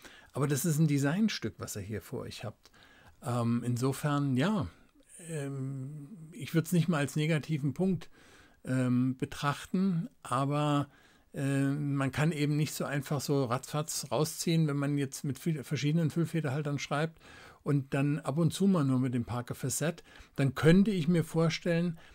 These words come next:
dass man sich darauf konzentrieren muss, wie bediene ich diesen Füllfederhalter. Und das wird vielleicht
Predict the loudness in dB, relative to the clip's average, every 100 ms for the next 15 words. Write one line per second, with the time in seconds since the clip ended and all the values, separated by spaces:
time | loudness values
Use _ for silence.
0 | -8 -4 0 2 2 2 0 0 -2 -2
1 | -2 0 0 0 -2 0 2 4 2 0
2 | -2 -2 -2 -2 0 0 -4 -6 -8 -6
3 | -8 -8 -8 -4 -2 -2 -4 -8 -20 -20
4 | -14 -4 0 0 0 -2 0 0 0